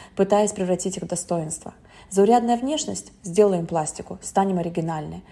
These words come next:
Посредственное образование? Поступим в три университета и будем грызть гранит науки, пока не обломаем об него все зубы. Нет лидерских качеств? Запишемся на пять тренингов личностного роста и будем искать в себе лидера. Ведь сейчас это модно, это показатель успеха.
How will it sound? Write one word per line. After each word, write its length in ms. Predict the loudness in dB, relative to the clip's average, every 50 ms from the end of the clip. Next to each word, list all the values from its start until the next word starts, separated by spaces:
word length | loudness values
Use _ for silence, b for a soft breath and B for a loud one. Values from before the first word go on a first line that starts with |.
| B B B
Посредственное 560 | -4 0 4 6 4 4 4 2 0 2 2
образование? 680 | 2 0 0 0 2 2 2 0 0 -2 -2 -4 -4 -8 B B B -4
Поступим 420 | -4 -2 0 0 0 2 0 0
в 80 | -2 0
три 160 | 0 2 2
университета 760 | 2 2 0 -2 -2 -4 -6 -4 -2 -2 -2 -2 -4 -8 -6 -2
и 60 | -2
будем 280 | 2 2 2 2 2 2
грызть 260 | 4 4 4 6 4
гранит 320 | 2 0 0 0 -4 -4 -2
науки, 320 | 0 0 0 0 0 -2
пока 240 | -4 -4 -2 -2 -2
не 120 | -2 -2
обломаем 400 | -2 -2 0 0 0 0 0 -2
об 120 | -2 -2 -2
него 200 | -4 -4 -4 -4
все 200 | -4 -4 -6 -4
зубы. 320 | -4 -4 -6 -6 -8 -10 -12 -16 B B B B B B B 2
Нет 220 | 4 4 6 6
лидерских 440 | 4 4 2 2 0 0 0 -2 0
качеств? 440 | 0 0 0 0 -4 -8 -8 -10 B B B B B
Запишемся 540 | 2 2 2 4 2 0 0 -2 -2 -2 -2
на 120 | -4 0
пять 220 | 2 0 0 2 2
тренингов 440 | 2 2 2 2 0 -2 -2 -2
личностного 500 | -2 -4 -4 -6 -8 -8 -6 -4 -4 -2
роста 340 | -2 -2 -4 -6 -8 -12 -16 B B B B -2
и 80 | 0
будем 280 | 2 2 2 2 2 0
искать 280 | -2 0 0 -2 -2
в 40 | -2
себе 220 | -4 -2 0 2 2
лидера. 420 | 2 0 0 -2 -4 -4 -6 B B B B -4
Ведь 120 | -4 -4
сейчас 320 | -2 -2 -2 -2 0 0 -2
это 160 | -2 0 0
модно, 420 | 2 4 4 4 4 0 -2 -4 -4
это 160 | -6 -6 -6
показатель 500 | -8 -2 0 0 2 2 2 0 0 0
успеха. 500 | -2 -2 -2 0 2 2 2 0 -4 -10